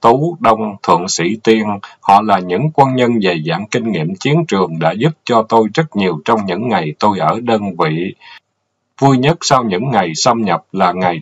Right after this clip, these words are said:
triệt xuất. Tiếng động cơ phần phật của trực thăng từ xa bay đến. Sau lần chiếu kính phất pano là những âm thanh tuyệt vời đối với lính tám mốt biệt cách nhảy dù. Những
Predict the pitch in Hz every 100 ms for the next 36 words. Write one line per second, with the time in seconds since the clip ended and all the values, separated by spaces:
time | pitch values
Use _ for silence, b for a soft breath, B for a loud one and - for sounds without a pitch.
0 | - 82 - - 160 - B B B -
1 | 175 131 90 104 127 120 110 90 82 -
2 | - - 147 - - - 123 113 107 90
3 | 80 117 98 104 107 104 107 117 185 196
4 | B B B - 123 110 92 80 78 117
5 | 127 - 127 160 - 151 - - 120 110
6 | 110 107 107 104 B _ 104 101 95 92
7 | 165 131 123 123 120 113 95 85 - 90
8 | 82 85 120 127 135 131 156 170 139 139
9 | 131 160 - 170 - 139 151 95 87 104
10 | 95 87 87 80 B B B 95 104